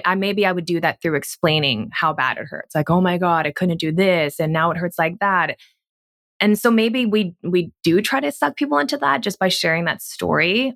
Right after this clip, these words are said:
I don't know. I mean, I guess everyone's probably different, and the degrees to which we might express that or expect people to do that might be different. But yeah, I feel like the, the remedy to all of this is ultimately you just need to know yourself in that now moment, because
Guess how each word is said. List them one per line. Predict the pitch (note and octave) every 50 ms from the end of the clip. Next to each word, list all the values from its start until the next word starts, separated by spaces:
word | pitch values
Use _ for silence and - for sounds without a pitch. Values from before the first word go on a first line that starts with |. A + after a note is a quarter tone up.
| - -
I | B3+
don't | C#4 C#4
know. | A#3 F3+
I | D#3+ E3
mean, | F#3 F#3+ G3
I | G#3
guess | G#3 A#3 A3+ F#3+
everyone's | E3+ E3+ E3 D#3 D3 C#3+ - -
probably | - D3+ - C#3+ C#3
different, | C#3+ C#3+ C#3 - - D#3+ D#3 D3+
and | C#3+ C#3 C3 - - -
the | G3 F3 D#3
degrees | D#3 D3 - - C#3+ C#3 C#3+ D3 -
to | - D#3+
which | D3+ - - -
we | - D3+
might | D3+ C#3 - - - G#2+ - _ -
express | D3+ - - - - C#3+ C#3+ C#3 -
that | - C#3+ C#3 C#3
or | C3
expect | C#3 C#3+ - - - C#3+ C#3+ - -
people | - F3 - E3+ E3+
to | F3
do | F3 F#3 F#3
that | F#3 F3 F3 E3+
might | F3 E3 E3 -
be | F#3 F3+
different. | F#3 F#3+ - - G3+ G#3+ A3+ A3 - -
But | D#3 D3+ D3+ - - - - - - _ _ _ _ _ _ _ _ _ _ _ _
yeah, | G#3+ A#3+ B3+ B3 A3
I | F#3+ G3+
feel | G3 - C4+ C#4 D4
like | D#4 D#4 -
the, | - A#3+ A3 G#3 G3 F3+ - - _ - - - - _ _ _ _ _ _ _ _ _ _ _ _ _ _ _ _ _ _ _ _
the | G3+ F3 G3 F3+
remedy | F3 F3 E3 D#3+ F3+ G3+ A3 A3+ A#3 B3 B3
to | A3 - G3+ F3+
all | - D#3 D#3+ E3
of | F#3+ G3
this | G3+ G#3 G#3+ G#3+ -
is | G3 F3 -
ultimately | - D#3+ D#3+ - F3+ F3+ F3 E3+ - F3 E3 D#3+ D#3+ D#3 C#3 C#3 - _ _ _ _ _ _ _ _ _ _ _ _
you | E3 D3+ F3+ F#3 F#3+
just | G3 G3+ -
need | G3+ G3 F3+
to | - F3
know | E3 D#3
yourself | D3+ - C#3 D3+ - D#3 D3 C#3+ -
in | D3+
that | C#3+ C#3 - -
now | C#3 C3 B2+
moment, | - - - - - - - - -
because | - F#3 E3+ - F3 E3+ E3 D#3+ D#3 - -